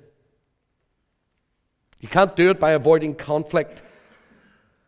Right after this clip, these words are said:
And you can't do it by avoiding tense situations. There's a modern myth that conflict is bad for us. It isn't. Badly managed conflict is bad for us.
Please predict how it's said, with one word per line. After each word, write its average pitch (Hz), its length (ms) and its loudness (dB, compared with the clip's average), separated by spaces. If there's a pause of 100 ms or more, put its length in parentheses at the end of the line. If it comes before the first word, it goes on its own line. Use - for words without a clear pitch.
(360)
And 151 140 0
you 160 80 -6
can't 196 300 0
do 165 160 0
it 170 80 -10
by 147 120 2
avoiding 147 460 0
tense 143 320 -8
situations. - 1400 -14 (1300)
There's 143 140 -6
a 160 60 2
modern 160 420 2
myth - 360 -6 (760)
that 135 160 -10
conflict 151 400 -2
is 139 100 -4
bad 139 380 -4
for 175 120 -4
us. 147 160 -4
It 147 120 -2
isn't. 170 560 -6
Badly 165 380 2
managed 147 520 -6
conflict 175 480 -8
is 175 140 -8
bad 170 280 -2
for 160 140 -12
us. - 300 -20